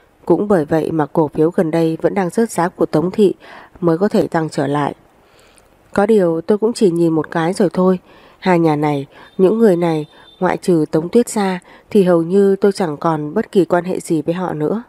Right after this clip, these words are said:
Cuộc sống vẫn tiếp tục thôi. Chớp mắt đã tới ngày họp thường niên của công ty. Trước khi ngày này đến thì mọi người trong công ty ai cũng chờ mong đếm từng ngày. Chỉ có tôi tiếp tục nhận đơn hàng.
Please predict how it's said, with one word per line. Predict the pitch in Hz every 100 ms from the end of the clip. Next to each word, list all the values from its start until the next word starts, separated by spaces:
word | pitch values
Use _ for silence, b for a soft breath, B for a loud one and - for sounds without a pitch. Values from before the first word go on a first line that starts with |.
| b b b b b
Cuộc | - 156
sống | - 156 156
vẫn | 165 151
tiếp | 226 226
tục | 196 -
thôi. | 180 180 180 _ _ b b b b -
Chớp | 220 226
mắt | 214 226 -
đã | 185
tới | - 165 175
ngày | 208
họp | 165 156 -
thường | 170 147
niên | 175 170
của | - 143
công | - 160
ty. | 175 165 151 _ b b b b b b b b
Trước | - 226
khi | 220 220 180
ngày | 175 160
này | 147 143
đến | 156 151 247 B B B
thì | 220
mọi | 196 175
người | 185 175
trong | 165 214
công | 208 208
ty | 202 202 190
ai | - 185
cũng | 180 180 208
chờ | - 165
mong | 175 175
đếm | 165 160
từng | 190 202 160
ngày. | 165 151 143 b b b b b
Chỉ | 170
có | - 170
tôi | 196 175 160
tiếp | 220 226
tục | 190 156
nhận | 165 147
đơn | 170 170
hàng. | 165 151 139